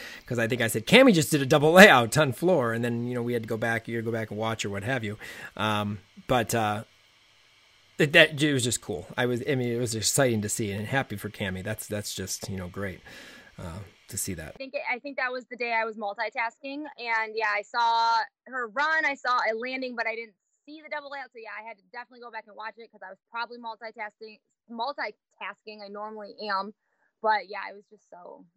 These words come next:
Speaker 2: excited.
Speaker 1: Well, we were watching eight boxes of gymnastics, so, you know, it's hard to see everything.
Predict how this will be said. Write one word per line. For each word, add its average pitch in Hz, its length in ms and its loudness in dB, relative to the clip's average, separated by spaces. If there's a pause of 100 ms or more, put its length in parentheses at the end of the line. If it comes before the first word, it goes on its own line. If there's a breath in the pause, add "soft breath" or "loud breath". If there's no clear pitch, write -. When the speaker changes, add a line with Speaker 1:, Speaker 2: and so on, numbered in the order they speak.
Speaker 2:
excited. - 460 -16
Speaker 1:
Well, 110 140 -12
we 107 120 -8
were 120 160 -2
watching 95 320 -6
eight 98 180 -6
boxes 85 460 -8
of 80 240 -14
gymnastics, 80 560 -12
so, - 160 -10 (180)
you - 60 -14
know, - 100 -16 (840 loud breath)
it's - 100 -12
hard 92 160 -6
to - 60 -8
see 85 180 -6
everything. 92 280 -10